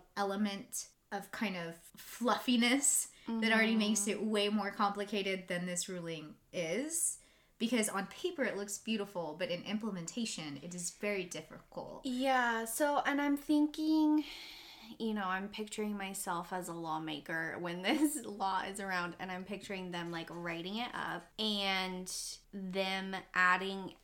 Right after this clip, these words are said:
Speaker 2: in the accidental part because they're like, "Well, ho-, what if they can't prove that it was on purpose?" So I feel like that was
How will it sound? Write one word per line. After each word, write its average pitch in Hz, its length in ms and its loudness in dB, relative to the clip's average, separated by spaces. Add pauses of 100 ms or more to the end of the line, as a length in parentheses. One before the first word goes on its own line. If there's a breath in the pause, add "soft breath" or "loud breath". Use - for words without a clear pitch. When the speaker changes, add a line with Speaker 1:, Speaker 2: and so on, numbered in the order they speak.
Speaker 2:
in 196 380 -4 (140)
the 180 180 -6
accidental 175 680 -4
part 240 340 0
because 202 280 -6
they're 185 160 -4
like, 175 200 -6
"Well, 180 420 -2 (100)
ho-, - 120 -6
what 196 220 -2
if 190 260 -8 (140)
they 185 160 -8
can't 175 480 -8
prove 170 500 -8
that 175 200 -8
it 170 60 -8
was 165 160 -8
on 160 320 -6
purpose?" 262 500 -6
So 202 80 -2
I 180 100 -2
feel 180 180 -6
like 175 220 -6
that - 160 -6
was 156 260 -8